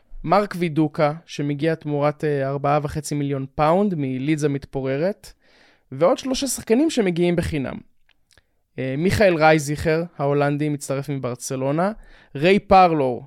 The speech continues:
מצטרף מארסנל, וג'ימי פלויד הסלבנק מצטרף מצ'לסי. אה, גם אנדיאטה וזנדן, שהיה מושאל מצ'לסי, נשארים בקבוצה,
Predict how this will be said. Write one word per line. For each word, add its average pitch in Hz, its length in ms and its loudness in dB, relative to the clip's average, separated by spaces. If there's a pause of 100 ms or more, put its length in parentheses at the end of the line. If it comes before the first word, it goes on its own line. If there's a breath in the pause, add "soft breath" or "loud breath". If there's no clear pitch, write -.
(120)
מצטרף 143 480 -4
מארסנל, 202 640 -2 (380 soft breath)
וג'ימי 190 800 2
פלויד 202 380 4
הסלבנק 190 840 0
מצטרף 143 600 -6
מצ'לסי. 208 840 0 (480 soft breath)
אה, 127 580 -4
גם 165 240 4
אנדיאטה 156 540 2
וזנדן, 151 600 0
שהיה 143 280 0
מושאל 147 320 -2
מצ'לסי, 151 540 -4
נשארים 143 400 -4
בקבוצה, 160 760 -2